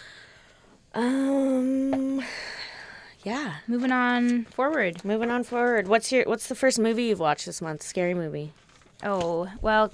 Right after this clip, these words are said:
Speaker 2: does it count kid movies?
Speaker 1: Mm,
Speaker 2: Okay,
Speaker 1: yeah.
Speaker 2: okay.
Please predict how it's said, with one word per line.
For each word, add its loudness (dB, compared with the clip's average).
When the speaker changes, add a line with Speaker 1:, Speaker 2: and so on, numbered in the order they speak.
Speaker 2:
does -6
it -8
count -6
kid -6
movies? -4
Speaker 1:
Mm, 0
Speaker 2:
Okay, 8
Speaker 1:
yeah. 4
Speaker 2:
okay. 0